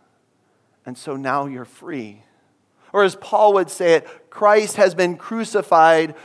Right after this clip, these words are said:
for you, and so now you live a life in Christ."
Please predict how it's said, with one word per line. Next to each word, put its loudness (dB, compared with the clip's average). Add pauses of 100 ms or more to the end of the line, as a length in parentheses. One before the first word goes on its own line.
for -10
you, -4
and 0
so 2
now 2
you -8
live -2
a 2
life -4
in -10
Christ." -8